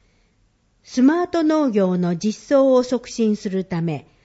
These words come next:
自動走行農機などの導入に適した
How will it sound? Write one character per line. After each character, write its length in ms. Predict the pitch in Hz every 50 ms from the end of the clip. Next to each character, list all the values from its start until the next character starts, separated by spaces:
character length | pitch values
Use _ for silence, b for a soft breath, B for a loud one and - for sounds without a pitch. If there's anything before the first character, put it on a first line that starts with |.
| b b b b -
自 140 | 214 220 190
動 240 | 302 330 320 320
走 320 | 311 - 330 311 302 302 294
行 280 | - 302 294 285 285
農 280 | 277 277 285 277 262 254
機 160 | 262 - 214
な 160 | 196 190 180
ど 160 | 170 185 175 170
の 140 | 170 170
導 320 | 170 165 220 247 247 247 247
入 200 | 247 247 240 240
に 180 | 233 233 233
適 340 | 233 247 233 240 - 254 262
し 160 | - - -
た 240 | - 180 175 151 -